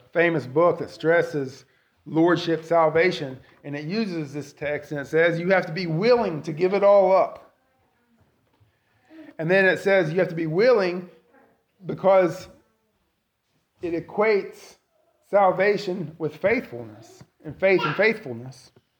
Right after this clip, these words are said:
And it stresses that a believer has to have a, a changed life, so they'll say you have to be willing to give it all up. But the problem with that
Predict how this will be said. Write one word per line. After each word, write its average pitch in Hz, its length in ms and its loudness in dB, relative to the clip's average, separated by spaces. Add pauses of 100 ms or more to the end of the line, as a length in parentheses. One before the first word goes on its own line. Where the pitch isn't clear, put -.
(580)
And 170 100 -6
it 170 100 -4
stresses 214 580 -2
that 165 100 -2
a 165 60 -2
believer 175 420 0
has 160 380 0
to 170 40 -4
have 165 200 2
a, 156 200 -2 (300)
a - 80 -14
changed 185 380 -2
life, 202 360 2
so 170 220 0
they'll 170 140 2
say 175 260 0
you 180 80 2
have 180 100 2
to 160 60 -8
be 185 140 -4
willing 233 480 0
to 170 80 -8
give 156 200 -4
it 151 80 2
all 131 300 4
up. 107 240 -6 (1400)
But 151 100 -10
the 147 80 -6
problem 202 320 4
with 156 140 -2
that 220 580 2